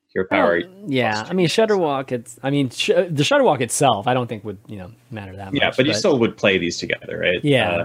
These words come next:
Speaker 2: probably. I don't know. I, I've definitely played Battle Cry Shamans without Shudderwock, uh, in, in more control-oriented ones. 'Cause Shudderwock just, I don't know, it just doesn't do anything after a whi-,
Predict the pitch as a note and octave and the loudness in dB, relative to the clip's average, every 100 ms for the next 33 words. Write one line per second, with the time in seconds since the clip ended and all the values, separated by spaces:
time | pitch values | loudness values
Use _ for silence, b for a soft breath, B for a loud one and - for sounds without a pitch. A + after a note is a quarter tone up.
0 | - - C4 C#3 A2 G2+ A#2+ C#3 B2 G#2+ | -6 -2 0 0 -2 -8 -10 -8 -6 -2
1 | D3 F#3 G#3 C4+ G#3 C#3+ C#3+ A#2+ A2+ A#2 | 0 0 0 2 0 2 0 0 0 -2
2 | A2+ - G#2+ G#2 G#2 A#2+ B2 - A2 G#2+ | -4 -2 -2 -2 -6 -14 -10 -4 -2 -2
3 | G#2 A2 G2 G2 C3 F#2+ F#2+ F#2+ G#2 - | -2 -2 0 0 -2 -6 -6 -6 -8 -10
4 | G2 F#2+ G#2+ - B B - A#2+ B2+ A#2 | -10 -6 -8 -10 B B 0 2 4 4
5 | A#2+ - A2 - G#2 G#2 G#2 B2+ - G#2 | 4 2 -2 -2 0 0 -2 -4 -6 -4
6 | D3+ C#3 B3 F3 C3 C#3 - - D3 D3+ | -2 2 4 2 0 -4 -4 -8 -4 -2
7 | A#2 A#2+ D3 G3 C#3 A#2 A2+ A#2 A2+ G#2+ | -2 -4 0 2 2 -2 -2 0 2 0
8 | G2+ F#2+ F#2+ - G2 G#2 | -4 -4 -6 -4 -4 -4